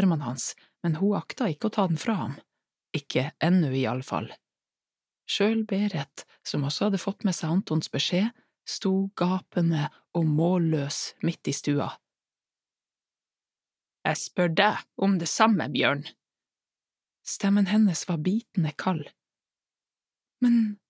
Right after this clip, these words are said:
jeg?» Armene korsa seg stramt om barmen. «Du hørte ham. Du hørte akkurat det samme som meg og mor.»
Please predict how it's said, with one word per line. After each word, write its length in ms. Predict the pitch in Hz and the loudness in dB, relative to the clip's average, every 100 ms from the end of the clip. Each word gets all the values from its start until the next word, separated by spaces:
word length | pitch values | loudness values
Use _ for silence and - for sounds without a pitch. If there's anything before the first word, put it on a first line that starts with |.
| - | -4
jeg?» 340 | 233 285 247 - _ _ _ _ _ _ _ _ _ _ _ _ 196 | -2 0 -2 -6 _ _ _ _ _ _ _ _ _ _ _ _ 2
Armene 420 | 208 190 185 185 | 4 4 4 0
korsa 320 | - 214 185 | 0 -2 -2
seg 160 | - 156 | -4 -4
stramt 440 | - 208 180 - | 0 0 0 0
om 80 | 185 | 0
barmen. 380 | 175 185 160 165 - _ _ _ _ _ _ _ _ _ _ _ _ _ _ _ _ _ _ _ | 2 2 0 -2 -12 _ _ _ _ _ _ _ _ _ _ _ _ _ _ _ _ _ _ _
«Du 80 | 214 220 | -6 -2
hørte 320 | 262 - 214 | -2 0 0
ham. 140 | 196 196 - _ _ _ _ _ _ _ _ _ _ _ _ _ | 0 0 -8 _ _ _ _ _ _ _ _ _ _ _ _ _
Du 120 | 214 | 0
hørte 400 | 208 277 - 214 - _ - | 2 0 0 0 -2 _ -4
akkurat 640 | 247 - 220 226 - - - _ - | -2 0 2 2 -2 -18 -20 _ -4
det 80 | 208 | -2
samme 400 | - 226 233 180 | 0 2 2 0
som 300 | - 190 190 | 0 2 4
meg 220 | 233 240 - _ | 2 -2 -8 _
og 100 | 202 | 4
mor.» 300 | 220 196 156 | 4 4 0